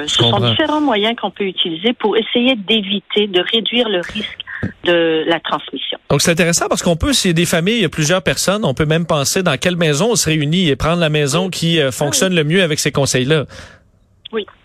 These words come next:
Speaker 1: tout à fait. Choisir l'endroit où il y aura moins de concentration possible des personnes.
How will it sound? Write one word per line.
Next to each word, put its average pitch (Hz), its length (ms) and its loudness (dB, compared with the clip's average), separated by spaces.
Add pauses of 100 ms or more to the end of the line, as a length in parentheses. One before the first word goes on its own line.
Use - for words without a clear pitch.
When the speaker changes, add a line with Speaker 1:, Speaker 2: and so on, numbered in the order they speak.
Speaker 1:
tout - 180 -2
à - 40 0
fait. - 200 -2 (300)
Choisir 254 320 2
l'endroit 247 520 -2
où 262 200 0 (260)
il 208 40 0
y - 20 4
aura 208 140 0
moins 240 280 0
de 240 80 0
concentration 185 760 -4
possible 175 420 -6
des 160 120 0
personnes. - 300 -2